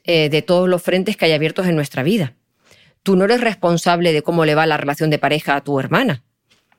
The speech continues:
Tú puedes estar para apoyar, pero no puedes estar todo el día con un sin vivir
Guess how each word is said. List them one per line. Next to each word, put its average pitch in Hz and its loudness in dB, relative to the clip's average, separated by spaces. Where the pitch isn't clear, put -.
Tú 214 0
puedes 226 2
estar 185 -2
para 214 2
apoyar, 170 -2
pero 151 2
no 151 0
puedes 208 2
estar 202 -2
todo 190 0
el 185 0
día 202 2
con 156 0
un 160 0
sin 196 -2
vivir 262 0